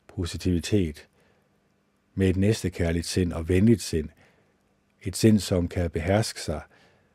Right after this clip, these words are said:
og et sind, som møder andre mennesker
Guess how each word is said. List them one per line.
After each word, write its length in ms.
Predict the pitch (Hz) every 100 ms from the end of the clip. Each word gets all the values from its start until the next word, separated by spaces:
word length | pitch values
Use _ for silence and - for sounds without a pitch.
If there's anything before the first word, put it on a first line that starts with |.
| _ _
og 140 | - 90
et 80 | -
sind, 260 | 104 101
som 380 | 90 92 85 76 -
møder 320 | 90 101 107
andre 280 | 87 98 92
mennesker 640 | 82 87 101 - 76 71